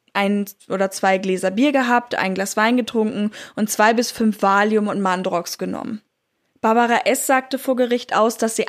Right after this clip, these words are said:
Angst gehabt hatte, ihr könnte dasselbe passieren wie Schäfer. Sie habe zwar wirklich gedacht, dass Unterweger sie gehen lassen würde, obwohl sie die Namen der beiden kannte, die sie ja eben auch ausgeraubt hatten,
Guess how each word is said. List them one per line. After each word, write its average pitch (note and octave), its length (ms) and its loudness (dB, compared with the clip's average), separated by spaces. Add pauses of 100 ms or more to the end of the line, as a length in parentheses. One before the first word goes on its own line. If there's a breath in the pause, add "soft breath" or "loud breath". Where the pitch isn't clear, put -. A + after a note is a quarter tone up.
Angst A3 320 -2
gehabt G#3 380 -6
hatte, G#3+ 380 -2 (300 loud breath)
ihr G#3+ 120 2
könnte A#3 280 2
dasselbe A3 500 2
passieren F#3+ 480 -4
wie F#3+ 80 -4
Schäfer. F3+ 680 -2
Sie G#3 180 0
habe G#3+ 180 4
zwar A3 220 2
wirklich A#3 320 0
gedacht, A3+ 600 0
dass A3 180 -4
Unterweger A3 540 2
sie F#3+ 180 -4
gehen C#4 240 4
lassen A#3+ 400 0
würde, A3+ 320 4 (240 loud breath)
obwohl A3 400 2
sie B3 120 0
die A3 220 -2
Namen G#3 300 2
der A3 80 0
beiden F#3+ 340 0
kannte, G3+ 380 -4
die G3 120 -4
sie G3 140 0
ja F#3 100 4
eben F#3+ 220 0
auch G3 100 -4
ausgeraubt F#3 720 -2
hatten, A3+ 400 -2